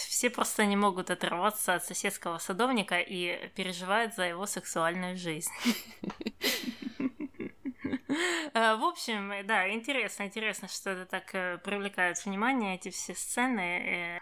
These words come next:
я не знаю, потому что, ну, в моей голове, я думаю, всегда есть Pornhub,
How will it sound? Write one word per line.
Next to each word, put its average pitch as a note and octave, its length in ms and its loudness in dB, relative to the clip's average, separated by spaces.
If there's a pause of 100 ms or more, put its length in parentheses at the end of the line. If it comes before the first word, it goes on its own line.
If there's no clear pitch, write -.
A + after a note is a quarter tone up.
(120)
я G#3+ 120 2
не G3+ 120 0
знаю, D#3 500 2 (100)
потому G3 300 0
что, F3 320 0 (260)
ну, A#3+ 140 6
в F3 100 -2
моей A3 240 6
голове, F#3+ 380 2
я F3+ 100 0
думаю, E3+ 320 -4
всегда F#3+ 320 0
есть A3 340 2
Pornhub, F#3+ 600 2